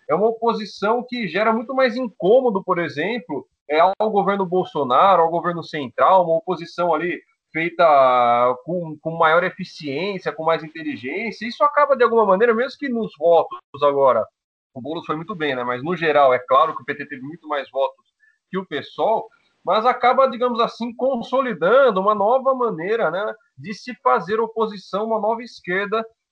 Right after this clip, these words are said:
é, que tá se consolidando aqui no, aqui no Brasil. Então, por que que eu disse isso? Porque o, o, esses próximos dois anos vão ser muito importantes pra dois mil e vinte e dois, né? É, e muito passa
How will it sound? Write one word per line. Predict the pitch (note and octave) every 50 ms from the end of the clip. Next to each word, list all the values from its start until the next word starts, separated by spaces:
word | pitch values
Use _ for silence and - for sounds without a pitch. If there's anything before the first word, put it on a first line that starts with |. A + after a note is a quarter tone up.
| _ _ - E3+ -
é, | - D#3+ - -
que | - F#3
tá | - A3+ A3
se | A3 -
consolidando | - A3+ G#3 - - A3 A3+ A3 F3 F3 F#3 G3 G3+ G3
aqui | G3 F#3+ - G#3 G3+
no, | G#3 G3+ G3 F#3+ F3 - D#3
aqui | D3+ - - F#3
no | F#3+ F#3+
Brasil. | G3 G#3+ G#3 G3+ - B2+ B2+ B2 A#2 - _ _ _ _ _
Então, | - B3+ D4+ - - _ _ _ _ _ _ _ _
por | - C#4 -
que | D4+ D4+ A#3+
que | C4
eu | B3
disse | G3 G#3 F3 - - D3+
isso? | D3+ C#3+
Porque | - _ C#4 C#4
o, | C#4 C#4+ B3+ G#3 A#3+ A3+
o, |
esses | A3+ B3+ - D#4 C4+ -
próximos | - C#4+ D#4 D4+ - D4 C#4
dois | C4+ C4+ A#3 G#3
anos | C4+ - C#4+
vão | D4+ C4
ser | - D4 D4+ C#4+
muito | C4 D4 D#4 D4+ E4+
importantes | E4 - - F4 F4+ F4 - _ - G#3 A#3+ D4+ E4+ D#4+ - -
pra | _ G#3 G3
dois | F#3 F3 D#3 D3
mil | E3 D3 C#3+
e | C3
vinte | B2 C3 B2+ B2+
e | C3+ B2
dois, | B2 B2 A2+ A2 G#2+ G2+ -
né? | C3+ D#3 F3 - _ _ _ F3+ _
É, | D#3+ F3+ F#3 F3+ F3+ F#3 F3+
e | G3+ A3 A3+
muito | G#3 G3+ A3+ D4+ F#4 G4+ F#4 G#4 D#4+ G3+
passa | - - - F#3 G#3 C4+ D#4+ D#4+ - - - - D#3+ B2+ A2+ -